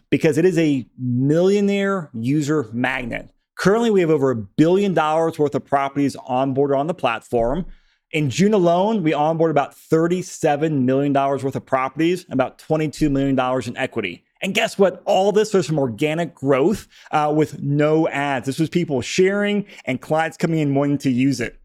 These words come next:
So imagine what happens once we actually start pouring money into, uh, ad, these ad campaigns. And that leads me into why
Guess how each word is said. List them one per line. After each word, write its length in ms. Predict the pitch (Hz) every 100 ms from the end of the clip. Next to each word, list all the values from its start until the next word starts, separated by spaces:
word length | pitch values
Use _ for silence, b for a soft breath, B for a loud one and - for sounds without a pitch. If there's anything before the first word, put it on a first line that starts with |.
| _ -
So 260 | 175 165
imagine 400 | 156 165 202 233
what 80 | 214
happens 360 | 170 180 180 123
once 220 | 156 -
we 80 | 156
actually 200 | - 139
start 320 | 160 151 _ _ _ -
pouring 440 | 180 175 156 127
money 460 | 151 240 156 170 - _ _
into, 540 | 151 160 - 156 160 165
uh, 300 | 151 151 156
ad, 420 | - 151 202 165 120
these 160 | 147
ad 240 | 156 214 185
campaigns. 640 | 127 - 117 101 98 - _ - - _ _ _ _ - b b b
And 360 | 165 165 165 - _ _ _ -
that 280 | 185 233 190
leads 240 | 208 180
me 140 | 175
into 580 | 175 175 170 160 160 139 _ _
why 720 | 120 127 151 160 165 165 160